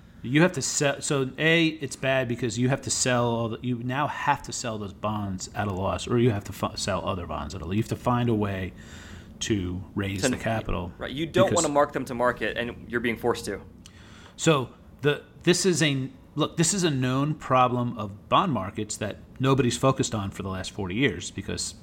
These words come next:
Speaker 1: th-, th-, didn't happen, right? But when I, like, when I took my actuarial exams back in the nineties,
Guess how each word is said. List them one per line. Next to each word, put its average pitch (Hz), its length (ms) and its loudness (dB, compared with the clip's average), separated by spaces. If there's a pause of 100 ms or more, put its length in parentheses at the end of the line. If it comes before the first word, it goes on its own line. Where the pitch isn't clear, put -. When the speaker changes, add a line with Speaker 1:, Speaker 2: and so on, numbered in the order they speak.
(1080)
Speaker 1:
th-, - 200 -16
th-, - 180 -20
didn't 92 160 -10
happen, 190 300 0 (300)
right? 123 180 -6 (240)
But 147 100 -4
when 139 120 2
I, 135 80 0 (240)
like, 143 240 -2 (380)
when 135 100 -4
I 175 100 4
took 185 260 -2
my 135 220 0
actuarial 139 600 -2
exams 156 480 0
back 127 360 2
in 127 140 4
the 113 80 4
nineties, 127 640 4